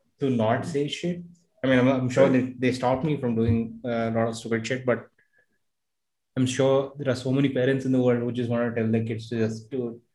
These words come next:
Speaker 1: fuck off," dude. Like, you know, stuff like that. So
Speaker 2: Right.
Speaker 1: <laughs> yeah.
Speaker 2: So I think, uh, you know, our parents, like, and, you know, our generation of, uh, parents, the parents we had,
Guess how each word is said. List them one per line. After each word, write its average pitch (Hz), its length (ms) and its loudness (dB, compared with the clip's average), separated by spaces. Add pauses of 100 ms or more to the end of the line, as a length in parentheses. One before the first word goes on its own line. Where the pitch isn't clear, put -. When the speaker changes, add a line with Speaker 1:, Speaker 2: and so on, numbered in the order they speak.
(200)
Speaker 1:
fuck 110 280 -6
off," - 360 -18
dude. - 80 -16 (180)
Like, 113 360 -14
you 127 80 -2
know, 127 120 -2
stuff 123 280 -2
like 117 100 -4
that. 113 220 -10 (100)
So 160 80 4 (420)
Speaker 2:
Right. 101 340 4 (260)
Speaker 1:
<laughs> - 260 -20
yeah. 113 180 -4 (600)
Speaker 2:
So - 260 -2
I 113 160 4
think, 175 420 -2
uh, 104 260 2 (260)
you 104 100 -2
know, 113 220 -4 (200)
our 120 280 4
parents, - 540 -8 (360)
like, 92 160 -4 (180)
and, 95 300 -8 (480)
you - 100 -20
know, 101 160 -10
our 107 160 2
generation 95 600 -6
of, 95 220 -4 (520)
uh, 82 60 -12 (420)
parents, 92 520 -4
the - 60 -20
parents 92 420 -6
we 113 80 -4 (120)
had, - 140 -10